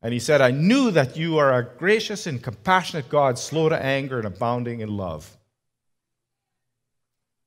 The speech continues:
How disappointing when I wanted you to strike them down. But every one of us here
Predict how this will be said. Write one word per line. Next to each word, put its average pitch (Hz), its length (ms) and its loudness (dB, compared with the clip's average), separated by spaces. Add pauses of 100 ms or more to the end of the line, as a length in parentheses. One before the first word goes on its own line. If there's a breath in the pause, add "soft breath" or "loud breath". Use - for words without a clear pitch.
(1000)
How 139 120 2
disappointing 151 720 0 (1120)
when 120 140 0
I 127 40 4
wanted 135 380 2
you 131 80 -2
to 107 80 -2
strike 143 340 2
them 156 120 -6
down. 113 340 0 (2500)
But 156 100 6
every 220 200 4
one 226 180 8
of 220 80 6
us 180 160 4
here 208 580 2